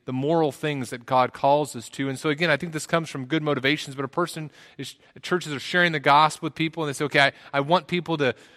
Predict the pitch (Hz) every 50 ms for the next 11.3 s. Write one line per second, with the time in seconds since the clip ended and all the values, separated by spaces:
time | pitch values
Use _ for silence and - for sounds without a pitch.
0 | _ _ _ _ _ _ _ - - 131 120 120 - - 165 151 135 - - -
1 | 185 - - - 180 180 170 151 147 127 127 151 170 165 170 151 147 147 139 -
2 | - 156 160 160 147 131 - - - 175 175 156 - 156 151 135 117 135 127 -
3 | - - 185 185 160 151 123 143 139 139 156 170 160 - - - 170 165 156 -
4 | - - _ - 147 135 - - 156 165 170 175 170 160 143 - - 135 127 143
5 | 135 - - - _ _ _ _ _ - 143 135 147 135 - 170 160 139 - -
6 | 165 170 170 - 165 160 151 151 147 147 139 127 127 135 135 139 156 165 175 170
7 | 160 - 175 170 165 156 160 165 160 156 156 147 135 - - 143 143 135 - -
8 | - _ _ _ _ _ _ _ _ _ _ - 147 135 - - - 165 160 147
9 | 147 139 - - - - 135 127 135 131 131 160 160 - - 143 131 - 131 120
10 | 123 127 135 147 156 147 139 131 113 113 - - - 139 143 156 160 160 147 135
11 | 127 123 127 123 123 127